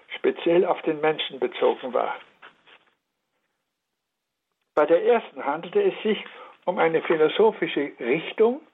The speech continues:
die von Aristoteles ausging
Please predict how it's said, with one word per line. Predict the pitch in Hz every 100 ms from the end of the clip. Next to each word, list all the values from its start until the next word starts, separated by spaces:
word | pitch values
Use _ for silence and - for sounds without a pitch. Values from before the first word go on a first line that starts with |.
| _ _ _ _ -
die | 165
von | 175
Aristoteles | 156 156 143 - 190 202 190 180 -
ausging | - 180 175 - 233